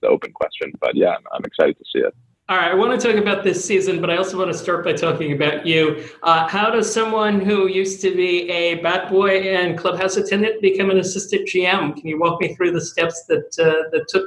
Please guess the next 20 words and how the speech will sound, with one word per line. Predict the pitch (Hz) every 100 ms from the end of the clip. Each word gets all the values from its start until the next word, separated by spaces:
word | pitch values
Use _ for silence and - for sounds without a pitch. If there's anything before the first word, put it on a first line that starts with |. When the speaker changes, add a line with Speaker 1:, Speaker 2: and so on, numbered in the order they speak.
| -
Speaker 2:
you | 160 156
to | - 156
the, | 151 147
the | -
path | - 156 -
that | -
you're | 147
currently | - 156 156 160
on? | 143 - _ _ _ _ _ _ _ _ _ _ _ _
Speaker 1:
Yeah, | 127 160 175
a |
lot | 131 151
of |
luck. | 139 135 - 87
I |
mean, | 90 90 90
you | 76
know, | 82
quite | - 90
honestly. | 90 90 - 82 -